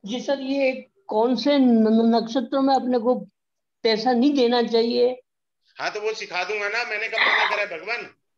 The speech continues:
Speaker 2: अभी तो
Speaker 1: अच्छा,
Speaker 2: बताया था
Speaker 1: अच्छा।
Speaker 2: विशाखा नक्षत्र में नहीं देना बाबा।
Speaker 1: हाँ।
Speaker 2: अगर किसी का जन्म नक्षत्र है, उसको लेकर आया हुआ है।
Speaker 1: हम्म।
Speaker 2: मान लो आज पंचांग देखा आपने, ठीक है?
Speaker 1: हाँ।
Speaker 2: पंचांग में चंद्रमा विशाखा नक्षत्र में गोचर कर रहा है,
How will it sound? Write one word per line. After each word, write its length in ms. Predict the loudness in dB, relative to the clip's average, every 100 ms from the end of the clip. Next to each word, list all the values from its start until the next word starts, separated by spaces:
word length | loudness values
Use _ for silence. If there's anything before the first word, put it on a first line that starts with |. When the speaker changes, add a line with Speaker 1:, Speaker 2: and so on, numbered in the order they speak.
| _ -10
Speaker 2:
अभी 200 | -6 -4
तो 60 | -2
Speaker 1:
अच्छा, 100 | 0
Speaker 2:
बताया 140 | 0
था 40 | -2
Speaker 1:
अच्छा। 120 | -2
Speaker 2:
विशाखा 500 | -4 -6 -6 -6 -6
नक्षत्र 320 | -10 -12 -10
में 100 | -10
नहीं 120 | -6
देना 280 | -6 -4 -4
बाबा। 480 | -4 -6 -6 -8 -16 _ _ _ _ _ _ -4
Speaker 1:
हाँ। 400 | 0 0 -2 -6
Speaker 2:
अगर 220 | -6 -4
किसी 240 | -4 -6 -6
का 100 | -4
जन्म 360 | -4 -6 -8
नक्षत्र 360 | -8 -8 -6 -4
है, 100 | -6
उसको 300 | -6 -6 -6
लेकर 480 | -6 -4 -2 0 -2
आया 220 | 0 -2
हुआ 200 | -4 -6
है। 140 | -10 _ _ _ _ _ _ _ _ -14
Speaker 1:
हम्म। 240 | -10 -10 -12 _ _ -8
Speaker 2:
मान 180 | -6
लो 180 | -6 -4
आज 240 | -2 -2 -4
पंचांग 500 | -10 -8 -6 -4 -4
देखा 260 | -8 -8
आपने, 440 | -10 -10 -16 -20 -20
ठीक 360 | -14 -12 -6
है? 340 | -4 -4 -4 -6
Speaker 1:
हाँ। 80 | -10 -16 _ _ _ _
Speaker 2:
पंचांग 500 | -10 -6 -4 -4 -4
में 240 | -4 -6 -6
चंद्रमा 420 | -10 -10 -8 -8
विशाखा 500 | -8 -8 -10 -8 -8
नक्षत्र 480 | -8 -12 -18 -18 -16
में 180 | -14
गोचर 240 | -14 -16 -16
कर 240 | -14 -16
रहा 140 | -14
है, 100 | -18